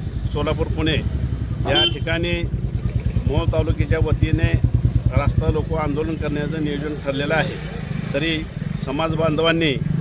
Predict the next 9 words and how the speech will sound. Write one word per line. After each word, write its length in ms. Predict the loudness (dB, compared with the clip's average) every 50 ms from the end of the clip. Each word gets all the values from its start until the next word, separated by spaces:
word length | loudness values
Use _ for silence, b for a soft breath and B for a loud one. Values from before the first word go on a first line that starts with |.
| -4 -6 -8 -8 -8 -6 -6 -4 -2
कुठलेही 420 | -2 -2 0 0 0 2 2 2
अनुचित 360 | 2 2 0 0 -2 -2 -2
प्रकार 440 | -4 -2 -2 -4 -4 -2 -4 -4 -2
घडणार 400 | -2 -2 -2 -2 0 0 2 2
नाही, 220 | 4 2 2 2 0
कुठलेही 600 | 0 -2 -2 -2 -2 -2 -2 0 0 0 0 0 0
गालबोट 520 | 0 2 2 4 2 2 0 -2 -2 0
लागणार 360 | 0 0 0 2 2 2 2
नाही 240 | 2 2 0 0 0